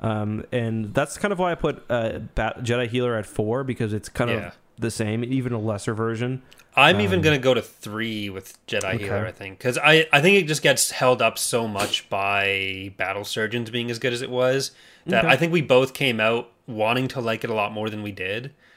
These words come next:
Speaker 2: That's kind of the, the, the mem-, the main memory I have of it really is that. Like, I remember
Speaker 1: Mm-hmm.
Speaker 2: Barriss in a field, and I remember, uh,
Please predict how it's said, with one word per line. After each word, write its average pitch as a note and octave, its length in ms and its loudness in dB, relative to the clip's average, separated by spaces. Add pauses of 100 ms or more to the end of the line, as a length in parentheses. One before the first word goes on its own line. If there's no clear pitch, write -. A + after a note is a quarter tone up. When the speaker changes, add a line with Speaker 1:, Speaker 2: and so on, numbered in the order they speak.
(540)
Speaker 2:
That's G#2 260 2
kind A#2 160 -4
of G#2+ 60 -4
the, G2 380 0 (100)
the, - 60 -18 (580)
the A#2+ 60 -2
mem-, G#2+ 320 0
the C3 100 0
main D#3 240 4
memory B2+ 260 2
I G2+ 120 2
have G2 200 -4
of F2+ 140 -8
it - 200 -8
really G#2+ 300 -4
is G2+ 220 -4
that. G2 440 0
Like, F#2+ 220 -4
I A2+ 60 2
remember B2+ 300 2
Speaker 1:
Mm-hmm. G2+ 100 0
Speaker 2:
Barriss B2 340 4
in A#2+ 60 -4
a G#2 40 -4
field, A#2+ 420 -4
and G#2 100 -8
I - 20 -8
remember, G2 720 -4 (520)
uh, F#2 640 -2